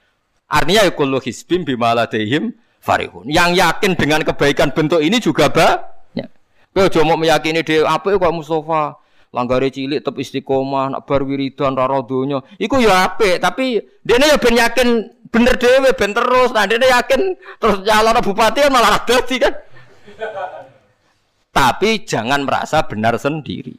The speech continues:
Ya yakin saja kalau dia benar.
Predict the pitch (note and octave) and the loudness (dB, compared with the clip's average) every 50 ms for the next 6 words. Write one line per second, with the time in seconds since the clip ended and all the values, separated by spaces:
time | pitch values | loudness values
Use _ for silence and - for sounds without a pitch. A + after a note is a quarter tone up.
0 | _ _ _ _ - C3 C#3 C#3 B2 A#2+ - A#2+ A#2 G#2 G#2 F2+ - - C#3 C#3 | _ _ _ _ 0 2 2 2 2 0 -2 -6 -6 -4 -6 -8 -6 -4 -4 -2
1 | A2+ A2 G#2+ A2 G#2 - A2 A2 A2+ A2+ A2 - B2 D3 D#3+ D3+ - - E2+ - | -2 -2 -4 -4 -6 -6 -2 0 0 0 0 -2 -4 -4 -4 -6 -8 -8 -8 -8
2 | - _ | -10 _